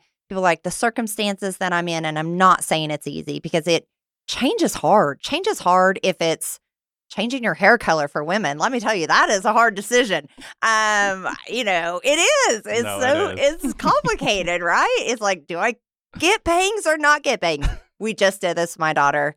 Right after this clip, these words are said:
Speaker 1: We had probably fifteen whole conversations about, "Does she get the bangs?" I'm like, "It's just hair.
Speaker 2: I love
Speaker 1: It will grow
Speaker 2: this.
Speaker 1: back." <laughs> But
Speaker 2: Grow with us,
Speaker 1: <laughs>
Speaker 2: these
Speaker 1: grow
Speaker 2: bangs.
Speaker 1: with us, yes.
Speaker 2: <laughs>
Speaker 1: Allow it to grow. I think that's important, and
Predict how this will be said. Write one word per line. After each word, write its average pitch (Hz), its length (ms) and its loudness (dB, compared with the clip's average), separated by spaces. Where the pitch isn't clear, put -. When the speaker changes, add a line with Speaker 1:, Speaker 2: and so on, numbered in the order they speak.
Speaker 1:
We 185 80 0
had 175 160 2
probably 247 640 2
fifteen 226 640 -2
whole 196 300 0
conversations 185 640 0
about, 160 240 4
"Does 160 140 0
she 175 120 -6
get 165 140 0
the - 80 -2
bangs?" 147 220 -2
I'm 156 100 -2
like, 160 200 2
"It's 180 200 0
just 175 240 0
hair. 185 320 4
Speaker 2:
I 190 240 2
love 180 240 -4
Speaker 1:
It 233 160 0
will 254 160 2
grow 220 220 2
Speaker 2:
this. 226 80 0
Speaker 1:
back." 233 500 2
<laughs> 320 100 -2
But 214 300 0
Speaker 2:
Grow 127 220 2
with 113 200 0
us, 95 340 -2
Speaker 1:
<laughs> 523 160 2
Speaker 2:
these 208 200 -8
Speaker 1:
grow 240 120 -4
Speaker 2:
bangs. 269 300 4
Speaker 1:
with 262 200 -2
us, 226 400 0
yes. 202 300 -4
Speaker 2:
<laughs> - 40 -18
Speaker 1:
Allow 349 380 0
it 415 120 -6
to 415 120 -2
grow. 381 640 0
I 214 80 2
think 233 300 -4
that's 214 180 -2
important, 156 540 -6
and 156 260 -4